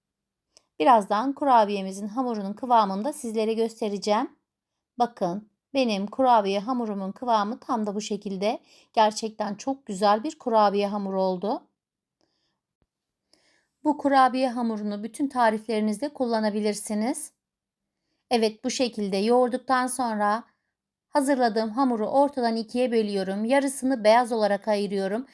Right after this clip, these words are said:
Diğer yarısının içerisine de bir tepeleme dolusu yemek kaşığı kakao ekliyorum.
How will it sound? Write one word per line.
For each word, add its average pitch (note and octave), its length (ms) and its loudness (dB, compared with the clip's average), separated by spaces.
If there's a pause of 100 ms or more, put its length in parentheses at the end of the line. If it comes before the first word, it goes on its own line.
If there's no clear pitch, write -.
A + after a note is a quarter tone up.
(1500)
Diğer C4 240 8
yarısının A#3+ 580 -2
içerisine A#3 640 -6
de G3 200 0
bir B3+ 140 -2
tepeleme G#3+ 640 -2
dolusu G#3+ 400 0
yemek A#3+ 320 -4
kaşığı G#3+ 560 -4
kakao A3 400 0
ekliyorum. F#3+ 720 -2